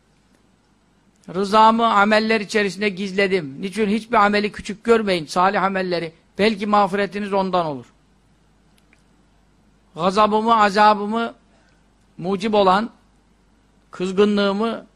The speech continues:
günahlar içerisinde gizledim. Neden? Hiçbir günaha küçümsemeyin. Kime karşı işlendiğini düşünün.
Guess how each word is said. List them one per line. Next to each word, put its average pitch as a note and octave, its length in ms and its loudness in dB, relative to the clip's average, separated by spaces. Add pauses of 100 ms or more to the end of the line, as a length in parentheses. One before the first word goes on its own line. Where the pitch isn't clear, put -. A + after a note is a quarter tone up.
(460)
günahlar G#3 460 2
içerisinde G3+ 500 -4
gizledim. F#3 560 -4 (1300)
Neden? G3 560 0 (1700)
Hiçbir A#3 360 -4
günaha G#3 440 0
küçümsemeyin. F3+ 640 -8 (720)
Kime G#3+ 260 2
karşı G3+ 320 2
işlendiğini F#3 680 -4
düşünün. D#3 440 -12